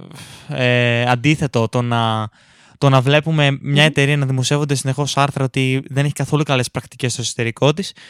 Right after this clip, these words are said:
Speaker 1: και μετά σε αυτά τα βραβεία να βγαίνει top, ε, τέτοιο, top εταιρεία για να δουλεύει κάποιος.
Speaker 2: Κοίταξε, συνήθως, ε, μια εταιρεία όταν μπαίνει σε αυτή τη διαγωνιστική διαδικασία, καταρχάς να ξεκινήσουμε από την αρχή, όταν μπαίνει η εταιρεία στη διαγωνιστική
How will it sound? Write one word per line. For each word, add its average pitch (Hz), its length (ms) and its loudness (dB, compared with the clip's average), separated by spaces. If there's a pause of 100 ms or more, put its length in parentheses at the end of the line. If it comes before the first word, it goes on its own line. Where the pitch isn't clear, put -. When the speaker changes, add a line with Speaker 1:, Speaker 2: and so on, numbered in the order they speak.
(120)
Speaker 1:
και 170 120 -2
μετά 180 160 0
σε 170 60 -6
αυτά 175 120 -4
τα 180 80 2
βραβεία 165 280 0
να 185 140 -2
βγαίνει 175 640 -4
top, 175 320 2
ε, 165 360 2
τέτοιο, 131 480 -6 (260)
top 143 240 0
εταιρεία 135 360 2
για 135 180 0
να 127 520 -4
δουλεύει 127 320 0
κάποιος. - 560 -6 (1400)
Speaker 2:
Κοίταξε, 208 400 0
συνήθως, 233 880 0
ε, 202 480 4
μια 247 240 2
εταιρεία 240 520 0
όταν 233 240 0
μπαίνει 226 280 -2
σε - 80 -10
αυτή 214 140 -10
τη 240 120 -6
διαγωνιστική 196 680 0
διαδικασία, 233 560 -2
καταρχάς 240 320 -2
να 262 60 -4
ξεκινήσουμε 240 540 -2
από 214 120 -4
την 202 160 0
αρχή, 196 260 0
όταν 208 220 2
μπαίνει 233 240 2
η 226 120 -2
εταιρεία 202 320 0
στη 226 120 -10
διαγωνιστική 202 920 -2